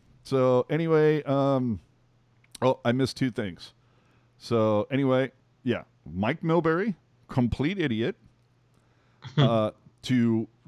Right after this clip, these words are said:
Speaker 1: kind of, uh, like, coming up the rear. E S P N evidently, when, uh, thought it was going to a shootout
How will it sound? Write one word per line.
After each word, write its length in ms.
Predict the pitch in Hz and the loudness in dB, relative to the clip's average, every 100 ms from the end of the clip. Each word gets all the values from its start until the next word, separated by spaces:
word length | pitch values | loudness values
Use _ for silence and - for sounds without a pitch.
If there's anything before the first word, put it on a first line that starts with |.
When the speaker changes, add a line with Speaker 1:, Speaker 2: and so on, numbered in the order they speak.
| - | -4
Speaker 1:
kind 300 | 143 139 139 | -2 0 4
of, 200 | 131 117 | 2 2
uh, 200 | 120 117 110 - | 0 0 -2 -8
like, 320 | 120 107 104 _ _ - | -4 -4 -4 _ _ -2
coming 300 | 143 175 170 | -2 0 -2
up 160 | 165 | -4
the 80 | - | -4
rear. 380 | 170 180 156 143 _ _ _ _ _ _ _ _ _ _ 175 | -4 -2 -2 -6 _ _ _ _ _ _ _ _ _ _ -2
E 160 | 214 | 4
S 160 | 208 - | 4 2
P 220 | - 190 | -4 0
N 280 | 202 196 185 | 2 2 2
evidently, 720 | 170 160 160 165 151 156 156 147 | 4 6 6 2 -2 0 0 0
when, 600 | 127 127 135 135 135 123 | -2 0 2 2 2 0
uh, 260 | 135 127 117 - _ _ _ - | 0 0 -2 -12 _ _ _ -4
thought 340 | 160 151 147 | 0 0 0
it 40 | |
was 180 | 135 127 | -2 0
going 280 | 107 139 139 | 2 2 2
to 160 | - 131 | 0 -2
a 20 | |
shootout 680 | 117 - 175 - 156 165 | -2 -2 2 4 4 0